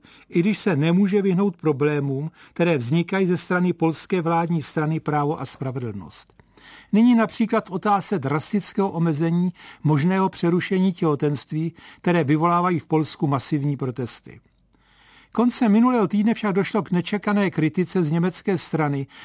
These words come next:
na manévry nato na východní polské hranici. Nejpopulárnější německý politik, ministr zahraničí sociální demokrat Frank-Walter Steinmeier, označil v Polsku vyzdvihované manévry nato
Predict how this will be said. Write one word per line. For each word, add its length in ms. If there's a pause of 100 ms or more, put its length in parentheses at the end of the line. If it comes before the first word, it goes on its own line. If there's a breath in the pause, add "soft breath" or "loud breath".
(120 loud breath)
na 140
manévry 500
nato 460 (300 loud breath)
na 100
východní 480
polské 440
hranici. 640 (480 soft breath)
Nejpopulárnější 1000
německý 440
politik, 520
ministr 360
zahraničí 580
sociální 600
demokrat 440 (280 loud breath)
Frank-Walter 720
Steinmeier, 720 (260 loud breath)
označil 640
v 80
Polsku 500
vyzdvihované 920
manévry 540
nato 480